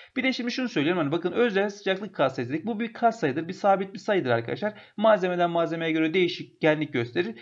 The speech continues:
Dolayısıyla eğer size bununla ilgili bir bilgi verilecekse bu parantez içinde genelde veriliyor arkadaşlar sizlere. Ama "Hocam verilmedi, ne yapacağız?" derseniz, yani o zaman burada verilen bağlantıya göre hesaplayabilirsiniz arkadaşlar. Peki şimdi bizim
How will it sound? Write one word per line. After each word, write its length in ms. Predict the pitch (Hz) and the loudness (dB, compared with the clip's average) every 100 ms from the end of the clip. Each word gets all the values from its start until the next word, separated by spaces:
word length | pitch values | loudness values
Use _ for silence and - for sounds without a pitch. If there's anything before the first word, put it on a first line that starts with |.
| - | -6
Dolayısıyla 460 | 247 247 240 190 170 | -2 0 -2 -2 2
eğer 200 | 196 220 | 4 2
size 280 | 214 208 185 | 0 -4 -2
bununla 200 | 214 202 | -2 0
ilgili 240 | 190 185 | -2 -4
bir 100 | 185 | -6
bilgi 240 | 185 180 196 | -6 -4 -2
verilecekse 600 | 202 220 202 - 208 196 | -4 -4 -4 -4 -6 -4
bu 180 | 214 | -2
parantez 380 | - 214 196 156 | 4 6 6 2
içinde 200 | 147 151 | -6 -6
genelde 540 | 170 196 151 131 190 160 | -2 0 2 2 2 4
veriliyor 300 | 170 165 127 | 4 6 2
arkadaşlar 380 | 117 120 127 | 2 -4 -2
sizlere. 460 | 165 139 117 113 - - - | -2 -2 -4 -4 -6 -16 -2
Ama 320 | 214 220 - - | 2 4 0 0
"Hocam 380 | 196 196 208 190 | 4 6 6 4
verilmedi, 400 | 214 170 131 151 | 2 2 2 4
ne 40 | |
yapacağız?" 460 | 214 170 131 123 120 | 2 2 0 2 2
derseniz, 320 | 123 202 156 | 0 0 -2
yani 120 | 147 | 0
o 80 | 175 | 0
zaman 320 | 151 156 170 | 0 -2 0
burada 240 | 165 143 | -2 -2
verilen 360 | 131 123 117 127 | -2 0 0 2
bağlantıya 440 | 160 151 123 120 | 2 4 2 0
göre 260 | 117 180 202 - | 0 0 -2 -10
hesaplayabilirsiniz 1080 | - 170 143 123 151 185 185 156 127 127 113 | -4 0 0 0 0 0 2 0 0 -4 -2
arkadaşlar. 420 | 113 117 107 113 113 - _ - - - - | -2 -2 -6 -8 -8 -20 _ -20 -20 -6 0
Peki 220 | 269 220 | 0 0
şimdi 240 | 247 240 | -2 0
bizim 160 | 226 | 0